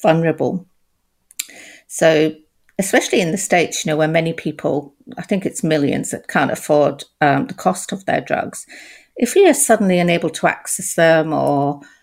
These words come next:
communicate our need for these drugs, we, we are in a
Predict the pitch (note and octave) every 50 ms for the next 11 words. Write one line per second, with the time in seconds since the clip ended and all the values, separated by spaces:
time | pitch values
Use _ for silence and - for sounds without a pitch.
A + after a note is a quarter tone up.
0 | _ _ - - - F#3 E3+ E3 E3 D#3+ D#3 D#3 - - D3 - - D3 C#3 C#3+
1 | D3+ F#3+ A3+ A3+ A3+ - - D#3 C#3 C#3 C#3 C3+ C3 - - - - - - G3
2 | F#3+ - - - - - _ _ _ _ _ _ _ _ _ _ _ _ _ _
3 | _ _ _ _ _ _ _ _ _ _ _ _ _ _ _ _ _ _ _ _
4 | _ _ _ _ _ - A3 A#3+ B3+ C4+ B3+ B3 A3+ - G#3+ A3 A#3 A#3+ B3 G#3+
5 | G3+ G3 G3 G3 F#3+ F3+ F3+ F3 E3+